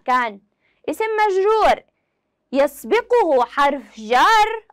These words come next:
أو مضاف إليه أو نعت مجرور وهكذا. تمام؟ تنوين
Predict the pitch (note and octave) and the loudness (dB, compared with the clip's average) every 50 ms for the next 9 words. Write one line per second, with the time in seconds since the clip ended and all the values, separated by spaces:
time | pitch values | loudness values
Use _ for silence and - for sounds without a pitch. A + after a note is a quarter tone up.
0 | - A#3 C4 C4 A#3+ G#3+ G3+ G3+ G3 G3 - A#3+ C#4 F4 A#4 - - - - G4 | -4 -2 -2 -4 -4 -10 -14 -14 -10 -4 -2 0 0 0 0 -2 -6 -10 -6 -4
1 | G#4 G#4 G#4 A4 A4 A4 A4+ A4+ A#4 A4+ _ _ _ _ _ _ _ _ - - | -4 -2 -2 -2 0 0 0 0 -2 -4 _ _ _ _ _ _ _ _ -2 0
2 | C#4 C#4+ C#4+ C#4 C#4 C4+ C4+ C#4+ E4 F#4+ G4+ G#4 G#4+ G#4 - - D#4 E4+ F#4+ F#4+ | 2 2 2 0 -2 -2 0 0 0 0 0 -2 -4 -6 -6 -4 -2 -2 0 0
3 | F#4+ E4 F4+ E4+ G4 G4+ G4+ G4+ G4+ G4+ G#4 G4+ - _ - B3+ C#4+ D#4 C#4 C4+ | 0 -2 -2 -2 0 0 0 0 0 -2 -4 -6 -12 _ -4 -4 -2 -2 -2 -2
4 | E4 D#4 C4+ B3+ B3+ - G#3+ G3 - G3 F#3+ _ _ _ _ - B3 B3+ B3+ C4 | 0 0 0 -2 -4 -10 -16 -16 -16 -20 -20 _ _ _ _ -6 -4 -2 0 0
5 | C4 C#4 E4+ A4 C5 A#4 - - C4 B3+ C4 C#4+ D4+ G4 B4+ C5+ B4+ A#4 | 0 0 0 -2 -4 -6 -6 -6 -6 -4 -4 -6 -6 -8 -8 -8 -8 -8